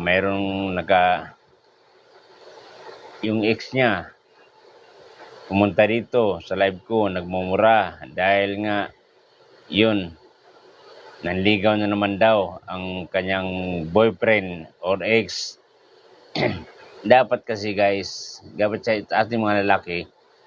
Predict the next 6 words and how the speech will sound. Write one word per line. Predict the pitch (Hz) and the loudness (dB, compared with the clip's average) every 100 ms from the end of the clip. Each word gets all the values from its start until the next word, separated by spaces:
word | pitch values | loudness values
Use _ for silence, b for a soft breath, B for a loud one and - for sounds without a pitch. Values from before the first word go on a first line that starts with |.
| _ | _
tapusin | 117 120 135 135 123 | -2 0 0 0 2
muna | 120 | 2
natin | 113 98 107 107 | 2 -2 -4 -4
ang | |
closure, | 98 104 101 104 101 | 0 0 0 2 2
ang | 92 92 90 87 78 | 2 -2 -6 -8 -12